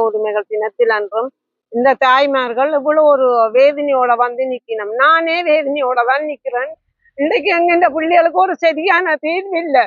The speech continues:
இந்த அரசாங்கம் வந்து, மனுவ அரசாங்கம், விரைக்குள்ளே ஏதோ இது சட்டத்தை கூவிக்கொண்டு வந்தது. இன்றைக்கு அந்த சட்டமே இல்ல.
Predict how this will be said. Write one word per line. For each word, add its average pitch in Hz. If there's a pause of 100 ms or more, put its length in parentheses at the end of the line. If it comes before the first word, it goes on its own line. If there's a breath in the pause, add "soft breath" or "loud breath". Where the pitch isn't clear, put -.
(120)
இந்த 339
அரசாங்கம் 330
வந்து, 311
மனுவ 302
அரசாங்கம், 294 (420)
விரைக்குள்ளே 359 (100)
ஏதோ 381 (140)
இது 330
சட்டத்தை 311
கூவிக்கொண்டு 370
வந்தது. 330
இன்றைக்கு 330
அந்த 339
சட்டமே 320 (120)
இல்ல. 269